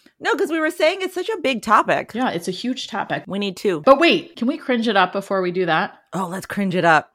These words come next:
Speaker 1: What do you, what do you got something for me?
Speaker 2: Always.
Speaker 1: Oh, yeah.
Speaker 2: Actually, I had something and I went to text you after it happened, and then I stopped myself 'cause I was like, "I'm gonna save it." This one was actually very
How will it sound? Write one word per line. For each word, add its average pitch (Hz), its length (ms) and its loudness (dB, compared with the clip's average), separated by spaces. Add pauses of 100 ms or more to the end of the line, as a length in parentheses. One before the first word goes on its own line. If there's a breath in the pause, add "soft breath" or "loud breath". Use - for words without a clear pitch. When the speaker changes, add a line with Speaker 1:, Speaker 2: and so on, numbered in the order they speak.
(100)
Speaker 1:
What 185 180 -4
do 196 60 -8
you, 214 80 -2
what 269 80 4
do 277 40 4
you 254 80 2
got 277 200 8
something 381 260 -2
for 403 140 -4
me? 440 120 -4 (480)
Speaker 2:
Always. 156 640 -4
Speaker 1:
Oh, 180 180 -8
yeah. 320 140 2
Speaker 2:
Actually, - 300 0
I 202 140 6
had 208 240 2
something 190 320 -2
and 175 80 -2
I 165 80 -4
went 165 240 -2
to 185 100 -8
text 175 360 -4
you 165 80 -2
after 156 300 -2
it 165 60 -6
happened, 196 520 -4
and 170 160 -6
then 170 80 -6
I 151 120 -6
stopped - 380 -4
myself 139 440 -6
'cause 151 160 -10
I 147 80 -6
was 147 100 -10
like, 151 160 -12
"I'm 180 100 -10
gonna 240 140 -4
save 156 300 -6
it." 82 180 -8 (160)
This 220 220 -2
one 277 160 0
was 247 100 2
actually 180 400 2
very 165 580 -2